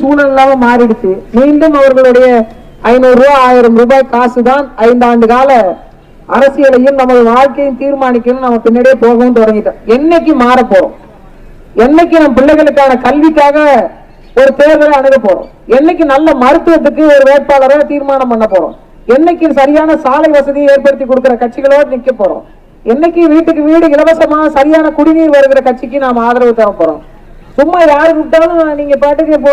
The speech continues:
ஒரு கட்சியினுடைய பதாகையை தூக்கிட்டு பின்னாடியே போறீங்க. இன்னைக்கு கிடைக்கிற அந்த ஐந்நூறு ரூபாய், ஆயிரம் ரூபாய் எதை தந்துரும்?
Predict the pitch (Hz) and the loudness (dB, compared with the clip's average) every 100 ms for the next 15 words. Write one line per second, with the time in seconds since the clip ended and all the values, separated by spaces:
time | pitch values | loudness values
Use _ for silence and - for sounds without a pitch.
0 | 269 269 262 262 294 285 277 262 247 277 | 4 4 2 0 -2 0 0 0 0 0
1 | 277 262 254 254 247 277 285 - - - | 0 0 -2 -6 0 2 0 -4 -20 -20
2 | - - 269 285 294 311 269 269 254 233 | -12 -4 0 2 2 2 2 2 2 0
3 | - 247 285 285 254 320 339 320 285 262 | -2 -2 -2 0 0 0 2 0 2 0
4 | 285 285 285 302 294 262 269 269 262 311 | 2 2 2 0 0 0 2 2 2 2
5 | 302 294 359 320 277 220 - | 2 2 0 0 -2 -4 -6